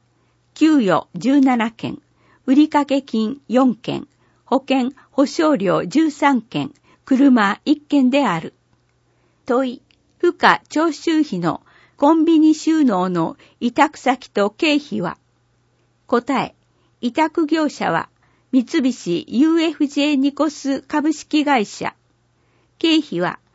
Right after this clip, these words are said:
消費税別で、基本料金が一ヶ月五千円。総額で三百五十八万七千五百二十七円。写真があります。すでに対応可能な機器設置済み。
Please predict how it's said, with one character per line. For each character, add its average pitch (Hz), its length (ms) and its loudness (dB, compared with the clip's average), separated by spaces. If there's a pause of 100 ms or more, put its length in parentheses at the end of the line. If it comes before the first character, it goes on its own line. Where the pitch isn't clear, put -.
(180)
消 320 280 -2
費 311 180 0
税 220 260 0
別 190 320 -6
で、 190 260 -6 (300)
基 285 120 0
本 330 240 4
料 320 220 0
金 196 340 -6
が 170 240 -4 (100)
一 233 160 -6
ヶ 330 180 -2
月 262 460 -4
五 254 160 0
千 254 340 0
円。 165 160 -6 (720)
総 302 260 2
額 285 300 -4
で 214 280 -4 (200)
三 330 320 2
百 214 300 -2
五 214 160 2
十 294 260 -2
八 262 360 -2
万 226 280 0 (360)
七 285 300 2
千 302 340 0
五 214 140 -2
百 247 420 -2
二 311 200 4
十 214 240 0
七 226 380 -2
円。 151 200 -6 (800)
写 285 180 -2
真 330 320 -2
が 311 160 0
あ 285 80 2
り 254 120 -2
ま 208 160 -2
す。 - 300 -18 (680)
す - 180 -6
で 339 140 0
に 190 200 -4
対 302 340 -2
応 311 160 -2
可 285 180 -4
能 285 220 0
な 262 200 -2
機 311 200 -6
器 185 200 -8
設 226 220 -4
置 247 220 -6
済 220 180 -8
み。 - 200 -8